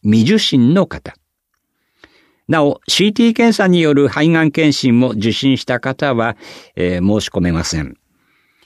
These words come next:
七月二十六日日曜日午前九時から正午まで行います。時間指定はできません。定員は申し込み先着順で八十人です。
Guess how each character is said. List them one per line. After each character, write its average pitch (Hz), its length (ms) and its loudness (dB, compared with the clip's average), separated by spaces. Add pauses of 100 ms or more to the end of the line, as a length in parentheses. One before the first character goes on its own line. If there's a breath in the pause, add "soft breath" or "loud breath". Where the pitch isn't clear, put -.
(640)
七 - 260 -2
月 196 280 0
二 202 180 4
十 175 240 2
六 139 260 0
日 156 280 2
日 123 360 2
曜 135 260 2
日 113 180 -2
午 147 180 0
前 117 320 2
九 185 160 0
時 156 140 -2
か 120 140 -4
ら 110 140 -2
正 208 320 2
午 143 160 2
ま 107 140 0
で 151 80 0
行 87 200 -2
い 69 200 -4
ま 73 140 -8
す。 - 200 -14 (100)
時 117 140 -2
間 240 160 0
指 - 120 -2
定 147 160 0
は 156 120 2
で 90 120 -2
き - 120 -6
ま 85 120 0
せ - 180 -4
ん。 67 160 -8 (320 soft breath)
定 180 180 2
員 151 320 2
は 131 220 -2
申 131 240 0
し - 80 -8
込 131 120 -2
み 123 100 2
先 151 300 0
着 151 340 -4
順 135 260 4
で 160 180 0
八 180 340 -2
十 202 180 2
人 67 200 -4
で - 120 -8
す。 - 180 -10